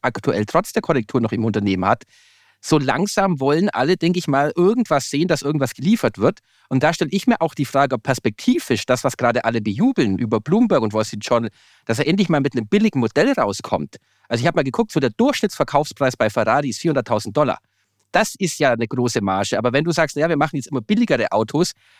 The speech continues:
also kannst du als hochwertiger Brand wie Tesla wirklich das Spiel mit den Chinesen aufnehmen im E-Auto-Sektor, wenn du billiger wirst? Oder machst du dich nicht einfach kaputt und gehst in eine Todesspirale rein? Also das ist das, wie gesagt, paar Monate kann ich mir da guten Rebound vorstellen.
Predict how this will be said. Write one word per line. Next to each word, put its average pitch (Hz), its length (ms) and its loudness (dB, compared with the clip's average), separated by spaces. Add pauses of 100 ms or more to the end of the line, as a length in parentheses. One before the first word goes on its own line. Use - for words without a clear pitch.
also 135 180 2
kannst - 400 -2
du 220 60 4
als - 280 -2
hochwertiger 170 840 0
Brand 123 520 0
wie 117 120 -6
Tesla 147 520 0 (360)
wirklich 175 280 0
das 131 140 -2
Spiel 226 300 -2
mit 202 140 2
den 135 120 0
Chinesen 151 580 2
aufnehmen 147 540 0
im 123 100 -2
E-Auto-Sektor, 165 720 0
wenn 135 120 0
du 135 80 -2
billiger 143 360 0
wirst? 123 240 0 (420)
Oder 147 160 2
machst 151 320 0
du 190 60 0
dich 170 260 0
nicht 143 200 -2
einfach 156 280 0
kaputt - 440 0
und 143 160 -4
gehst 165 200 -2
in 139 100 2
eine 120 80 -2
Todesspirale 101 680 0
rein? 82 180 0
Also 131 140 0 (280)
das 165 160 2
ist - 160 -2
das, 180 140 0
wie 196 80 0
gesagt, 156 300 0 (160)
paar 123 160 2
Monate 214 420 0
kann 165 240 0
ich 170 80 -2
mir 170 80 -2
da 147 80 2
guten 202 280 0
Rebound 160 300 0
vorstellen. 175 520 0